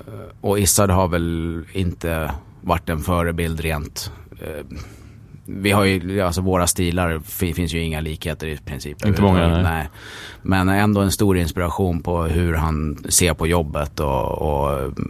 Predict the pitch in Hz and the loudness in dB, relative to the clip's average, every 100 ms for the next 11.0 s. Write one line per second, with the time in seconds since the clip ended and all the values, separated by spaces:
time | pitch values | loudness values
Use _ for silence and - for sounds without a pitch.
0 | - - 78 78 - 76 76 - 82 82 | -8 -2 0 0 0 0 0 0 2 4
1 | 87 - - 71 71 85 78 65 55 - | 2 0 -2 0 2 2 2 2 -2 -2
2 | 73 71 69 67 58 67 69 - - - | -2 0 0 0 2 2 0 -4 -6 -4
3 | - - 85 73 76 76 - - - 71 | -4 0 2 2 2 2 0 -4 -2 2
4 | 76 73 76 76 - - 71 67 - 62 | 2 2 2 0 0 -2 -2 -2 -2 -2
5 | 65 - 65 - 65 67 73 62 80 95 | -2 0 -2 -2 -4 -2 0 0 -2 -4
6 | - - 69 62 65 - - - - - | -2 0 0 0 -2 -4 -8 -8 -8 -2
7 | 73 80 71 73 73 82 76 78 76 71 | 2 4 4 2 2 0 0 0 0 0
8 | 76 73 73 76 73 - - - - - | 0 0 2 2 0 -2 -12 -16 -16 -16
9 | - - - - - 131 131 107 98 92 | -14 -14 -16 -14 2 4 6 4 0 0
10 | - 95 90 98 95 - 90 87 87 | 0 0 0 -2 -4 -8 -10 -8 -10